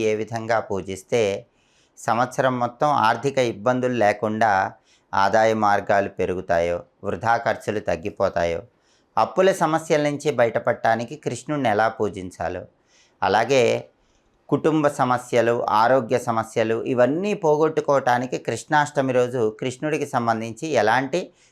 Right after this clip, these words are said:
శక్తివంతమైన, సులభమైన పరిహారాలు పాటించాలో ఈ వీడియోలో మనం తెలుసుకుందాం. ఆగస్టు పదహారవ తేదీ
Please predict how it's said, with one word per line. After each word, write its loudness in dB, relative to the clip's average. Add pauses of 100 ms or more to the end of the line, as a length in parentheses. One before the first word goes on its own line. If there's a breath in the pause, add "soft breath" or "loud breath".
(100)
శక్తివంతమైన, 0
సులభమైన 0
పరిహారాలు 0
పాటించాలో -2 (140)
ఈ -4
వీడియోలో -2
మనం -8
తెలుసుకుందాం. -8 (1160 soft breath)
ఆగస్టు 2
పదహారవ 2
తేదీ -2